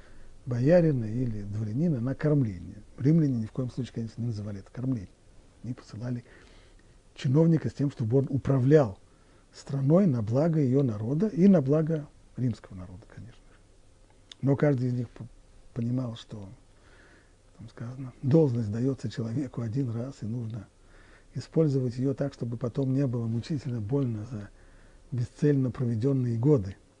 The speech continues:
И поэтому старался нажиться как только мог, и ограбить всё, что только мог.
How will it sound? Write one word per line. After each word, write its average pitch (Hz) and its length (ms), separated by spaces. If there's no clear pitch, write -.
И 135 60
поэтому 151 360
старался 135 680
нажиться 120 680
как 127 180
только 120 280
мог, 98 240
и 117 40
ограбить 123 440
всё, 123 120
что - 160
только 107 360
мог. 104 180